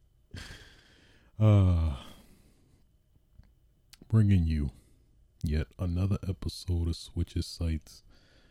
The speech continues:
episode one hundred and fifteen, to be exact. Today's date is, uh, August fifth, twenty twenty-one.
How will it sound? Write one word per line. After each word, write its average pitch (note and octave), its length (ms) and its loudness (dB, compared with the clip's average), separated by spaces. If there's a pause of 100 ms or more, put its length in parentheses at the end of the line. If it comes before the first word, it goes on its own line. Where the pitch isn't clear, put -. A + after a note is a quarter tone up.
(260)
episode F#2 920 0 (580)
one G2 320 2
hundred G2 500 -2
and F2+ 160 -12 (140)
fifteen, D#2 920 -6 (540)
to - 160 -6
be F#2 260 -4
exact. D#2 760 -6 (1080)
Today's E2 480 -4
date E2 560 -6 (420)
is, D#2+ 300 -6
uh, D#2+ 280 -4
August E2 580 -6 (180)
fifth, F#2 380 -4 (140)
twenty F2+ 460 -4
twenty-one. E2+ 1080 -6